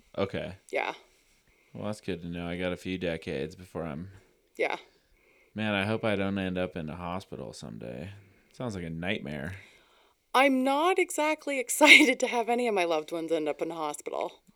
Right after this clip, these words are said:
Speaker 1: So you wrapped up nursing school, what, maybe two and a half, three years ago?
Speaker 2: No, just last fall.
Speaker 1: Just last
Speaker 2: Fall
Speaker 1: fall.
Speaker 2: of twenty-one.
Speaker 1: And
Speaker 2: Or
Speaker 1: bef-
Speaker 2: spring of twenty-one, I'm sorry.
Speaker 1: And before that, you were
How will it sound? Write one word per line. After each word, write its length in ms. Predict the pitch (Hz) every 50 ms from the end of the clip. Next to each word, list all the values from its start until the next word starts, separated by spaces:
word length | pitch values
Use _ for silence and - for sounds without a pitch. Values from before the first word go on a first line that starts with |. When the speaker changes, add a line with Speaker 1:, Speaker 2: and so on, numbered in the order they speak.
| _ -
Speaker 1:
So 360 | - - 135 131 131 131 131
you 680 | 117 90 117 123 135 147 151 160 165 165 165 160 - - - - _ _ _ _ _ _ _ _ _ _ _ - - _ - -
wrapped 340 | - 123 123 131 135 131 -
up 120 | 131 113
nursing 380 | 117 117 117 120 117 - 127 113
school, 580 | - - 110 104 104 101 101 101 101 95 - -
what, 400 | - - - 101 104 98 - -
maybe 200 | 104 104 98 98
two 260 | - - 113 113 113
and 80 | 113 107
a 40 | 110
half, 240 | 113 107 107 107
three 200 | - - 113 110
years 240 | 110 110 110 113 113
ago? 400 | 127 120 127 131 131 135 139 147 147 - _ _ -
Speaker 2:
No, 400 | 185 185 185 190 196 208 208 190
just 220 | 185 190 190 -
last 280 | - 190 202 208 - -
fall. 300 | - 190 180 156 135 131
Speaker 1:
Just 160 | - 110 - -
last 260 | 160 214 202 202 -
Speaker 2:
Fall 100 | 208 196 196 196 202 202 202
Speaker 1:
fall. 60 | 202
Speaker 2:
of 120 | 196 190 -
twenty-one. 920 | - - 214 202 202 196 190 185 180 170 165 165 151 139 135 143 147 156 - - - _ _ _ -
Speaker 1:
And 100 | - 208 214
Speaker 2:
Or 40 |
Speaker 1:
bef- 60 | 101 -
Speaker 2:
spring 320 | - - - 277 254 240
of 100 | 226 -
twenty-one, 400 | - - 185 175 160 139 135 135
I'm 120 | 127 147
sorry. 280 | - - - 127 120 110
Speaker 1:
And 100 | - 107
before 340 | 107 113 - - 127 123 123
that, 220 | 117 117 113 104 104
you 140 | 110 110 110
were 380 | 110 107 107 107 104 101 110